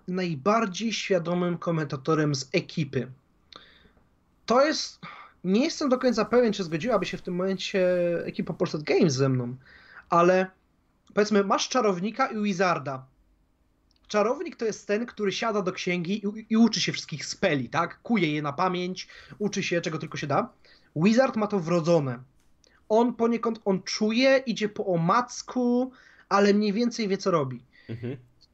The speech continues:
Speaker 1: To jest trochę tak, że są oczywiście elementy, których byłbym w stanie nauczyć, których byłbym w stanie przekazać, ale mam wrażenie, że komentuję tak po prostu od siebie, tak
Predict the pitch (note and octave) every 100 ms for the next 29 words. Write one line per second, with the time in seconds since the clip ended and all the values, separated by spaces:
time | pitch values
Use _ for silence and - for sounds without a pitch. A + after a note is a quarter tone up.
0 | - B3 C4+ - - - A#3 A#3+ - A#3+
1 | G3 A#3 F4+ C#4 F3 C#3+ F3+ E3 E3+ E3
2 | F#3+ - G3+ D#3+ B3+ G3 D#3+ E3+ D#3 C#3+
3 | C3+ C3+ A3+ - - E3 D#3+ C3+ G3+ F3+
4 | E3+ - D#3+ D#3 D3+ - C#3 F3 - -
5 | - - - - - F3 F3+ F3+ F#3 -
6 | _ _ _ _ D#3 E3+ A#3 A#3+ G#3+ G3
7 | G#3 F#3+ - _ - G3 F#3+ F#3+ - G#3+
8 | G#3+ G#3 G#3+ G3 E3+ G3 - G3+ F#3+ F#3
9 | - - - F3 D3+ -